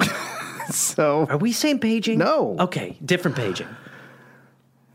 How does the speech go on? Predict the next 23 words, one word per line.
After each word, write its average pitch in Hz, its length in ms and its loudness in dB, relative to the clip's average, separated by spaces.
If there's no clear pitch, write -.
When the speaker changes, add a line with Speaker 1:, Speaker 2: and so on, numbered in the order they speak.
Speaker 1:
So 160 320 4
the 151 120 6
G 185 280 4
M 147 180 4
is 104 140 2
like, 95 240 4
"Look, 107 440 2
we 120 200 4
keep 160 500 2
the 127 260 2
guy 123 240 4
we 117 140 4
just 117 200 0
hired 90 520 2
until 101 260 2
nineteen 101 440 2
eighty, 85 400 0
and 98 280 2
then 104 540 2
we 107 160 4
bring 98 300 2
Billy 92 300 2
back." 85 600 -2